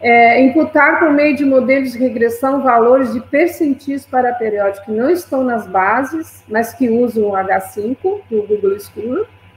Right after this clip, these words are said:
tá? E isso aí vai gerar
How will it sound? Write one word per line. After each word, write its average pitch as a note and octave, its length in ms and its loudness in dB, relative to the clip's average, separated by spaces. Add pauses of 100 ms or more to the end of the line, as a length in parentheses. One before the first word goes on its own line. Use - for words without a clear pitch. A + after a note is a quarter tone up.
(520)
tá? A#3 440 -2 (260)
E D4 120 4
isso F4+ 320 4
aí E4 280 6
vai E4 300 4
gerar C#4 920 2